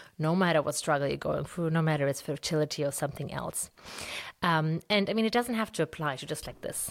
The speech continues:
live physical context. It's the same, and I, I think even maybe more important so in the digital world that is so present in our lives, right? Especially on social media. I think I talked about this on, on other episodes here and there before, but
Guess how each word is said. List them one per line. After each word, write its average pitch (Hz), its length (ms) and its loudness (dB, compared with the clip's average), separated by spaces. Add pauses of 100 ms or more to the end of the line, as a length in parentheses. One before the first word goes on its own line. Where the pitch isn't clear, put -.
(140)
live 143 440 0 (120)
physical 151 440 -2
context. 185 760 -2 (380)
It's 185 200 -2
the 165 60 -6
same, 165 400 4
and 160 100 0
I, 143 220 -6
I - 40 -6
think 156 260 2
even 147 340 2
maybe 147 380 -2 (240)
more 165 400 6
important 160 460 0
so 165 340 2
in 147 220 -2
the 143 120 2
digital 147 480 -2
world 180 300 4
that 151 120 -2
is 139 120 -4
so - 200 -2
present 151 440 -2
in 165 100 2
our 175 100 4
lives, 175 460 0
right? 143 260 0 (460)
Especially 160 560 0
on 151 100 2
social 156 400 0
media. 156 500 2 (680)
I - 40 -10
think 180 140 2
I 190 40 2
talked - 320 -6
about 143 220 0
this - 260 -8
on, 151 140 -2
on 147 160 -6
other 151 200 0
episodes 147 520 -4
here 156 160 0
and 147 100 -2
there 143 160 2
before, 202 480 2
but 151 280 2